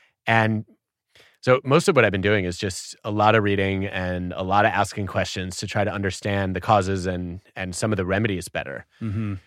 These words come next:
Speaker 1: I, I don't know where we go from here. I think that one of the things that happened, you know, post-election, post-insurrection, is I just saw people I really respect intellectually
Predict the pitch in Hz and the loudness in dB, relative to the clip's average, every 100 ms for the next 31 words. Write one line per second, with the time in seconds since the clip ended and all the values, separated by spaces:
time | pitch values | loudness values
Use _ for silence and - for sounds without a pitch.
0 | _ _ _ _ _ _ _ _ _ 110 | _ _ _ _ _ _ _ _ _ -6
1 | - 135 180 160 139 120 95 107 110 104 | 2 6 8 8 8 6 4 6 6 4
2 | 95 82 80 85 - - - _ - 113 | -4 -2 -4 -6 -10 -16 -20 _ -6 -6
3 | - 127 117 123 110 - - - - _ | 0 0 2 2 2 -2 -14 -16 -20 _
4 | _ _ _ 156 127 131 151 127 98 104 | _ _ _ -4 2 4 6 4 2 0
5 | 107 101 107 98 95 90 - 104 98 117 | 2 0 0 -6 -6 -8 -8 -8 -4 0
6 | 117 101 - - 107 113 113 - 113 107 | 0 0 -8 -8 2 2 2 -2 -2 -2
7 | 101 - 110 98 98 95 101 107 - 98 | -4 2 2 2 -6 -4 0 0 0 -10
8 | 98 - _ _ _ _ - 117 107 104 | -12 -18 _ _ _ _ -6 -2 0 -2
9 | 98 - _ - 139 151 160 135 113 - | -4 -8 _ -6 -2 0 0 0 0 -2
10 | 113 113 95 120 131 107 113 123 120 107 | -4 -2 -2 -2 -2 0 2 2 2 -2
11 | - 95 104 - - _ _ _ _ - | -2 -4 -4 -8 -20 _ _ _ _ -6
12 | 120 113 101 98 110 127 | -2 0 -2 -4 -8 -8